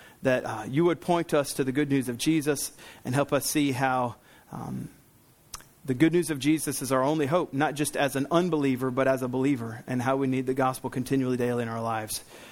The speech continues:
Uh, I pray that you come now and teach all of us, including me, and speak through me, so that we can see and understand your word. We can treasure Jesus in our heart and, uh,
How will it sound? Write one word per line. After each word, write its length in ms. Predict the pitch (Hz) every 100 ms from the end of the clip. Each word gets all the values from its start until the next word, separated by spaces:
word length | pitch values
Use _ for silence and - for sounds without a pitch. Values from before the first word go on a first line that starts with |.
| - -
Uh, 220 | - 123 123
I 20 |
pray 160 | 135
that 100 | 143
you 120 | 135 131
come 320 | - 147 143
now 340 | 139 135 135
and 260 | - 117 117
teach 240 | - 170
all 280 | - 139 156
of 80 | 170
us, 120 | 175
including 460 | 135 - 156 147 143
me, 220 | 147 151
and 120 | 131
speak 280 | - 151 -
through 160 | 147
me, 240 | 139 131 123 - - - -
so 180 | - 131
that 180 | 120
we 140 | 131 135
can 240 | 135 123
see 240 | 113 156 151
and 80 |
understand 480 | 139 131 120 143 131
your 100 | 123
word. 440 | 123 139 147 143 127
We 80 |
can 120 | - 120
treasure 460 | - 151 147 147
Jesus 440 | 127 135 135 135 -
in 60 |
our 60 | 117
heart 380 | - 139 131 - - - - - -
and, 300 | 120 110 107
uh, 240 | 113 120